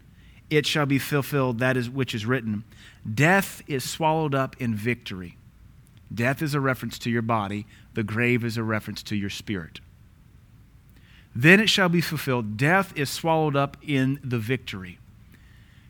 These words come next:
So death is still alive. Death is still winning because human beings are still succumbing to mortality and corruption. But when we get raptured, when the resurrection of the dead happens,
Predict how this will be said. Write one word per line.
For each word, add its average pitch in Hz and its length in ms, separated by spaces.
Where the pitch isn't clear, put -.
So 135 400
death 175 380
is 151 100
still 180 300
alive. 139 600
Death 147 340
is 143 80
still 170 280
winning 156 340
because 123 400
human 151 340
beings 120 440
are 117 80
still 117 460
succumbing 120 600
to 117 120
mortality 120 880
and 117 160
corruption. - 600
But 120 140
when 127 180
we 165 180
get 175 200
raptured, 180 600
when 131 180
the 123 80
resurrection 139 720
of 117 80
the 120 80
dead 156 200
happens, 123 520